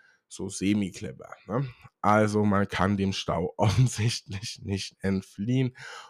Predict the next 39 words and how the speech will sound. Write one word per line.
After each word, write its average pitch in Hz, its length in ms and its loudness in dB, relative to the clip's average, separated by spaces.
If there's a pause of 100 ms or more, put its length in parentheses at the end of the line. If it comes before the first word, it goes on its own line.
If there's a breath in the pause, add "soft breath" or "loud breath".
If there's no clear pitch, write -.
(100)
Und 151 200 2
so 123 120 -2
kamen 107 380 4
wir 92 140 0
wieder 95 200 0
zurück 90 300 -4 (460 loud breath)
in 107 340 0
deutsche 117 580 6
Lande, 143 680 6
ja, 113 380 -2
bevor 107 540 -2
es, 120 220 -2
und 90 240 -8
das 80 140 -8
ist - 140 -8
schon 110 160 -2
mal 104 180 0
ein 87 120 -4
kleiner 110 520 0
Teaser 98 540 -2
in 92 180 -2
Staffel, 87 540 -4 (800 soft breath)
ähm, 85 640 -8 (360)
sechs, 92 520 -6 (160)
dann 123 400 -6
für 104 240 -6
mich 113 320 -6
ein 101 100 -10
paar - 220 -8
Tage 107 260 -10
später 87 460 -4
nach 90 200 -6
Dresden - 680 -8
und 90 320 -12
Klaas - 560 -6
Hütte 127 260 -2
ging 123 480 -4
zur - 540 -6
Swatch - 680 -6